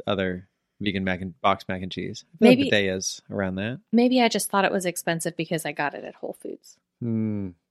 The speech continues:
Speaker 1: So all that said, four out of ten for this.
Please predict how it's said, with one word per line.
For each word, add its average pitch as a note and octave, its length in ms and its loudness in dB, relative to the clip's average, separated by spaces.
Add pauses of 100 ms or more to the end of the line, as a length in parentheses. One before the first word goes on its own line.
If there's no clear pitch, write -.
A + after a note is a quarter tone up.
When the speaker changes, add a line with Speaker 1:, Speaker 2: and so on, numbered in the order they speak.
(220)
Speaker 1:
So C#3+ 600 8
all D3+ 220 10
that E3+ 260 8
said, E3+ 460 6 (280)
four D#3+ 300 8
out B2+ 160 8
of G#2 100 -6
ten F2+ 340 -4 (460)
for - 140 0
this. F#2 400 -2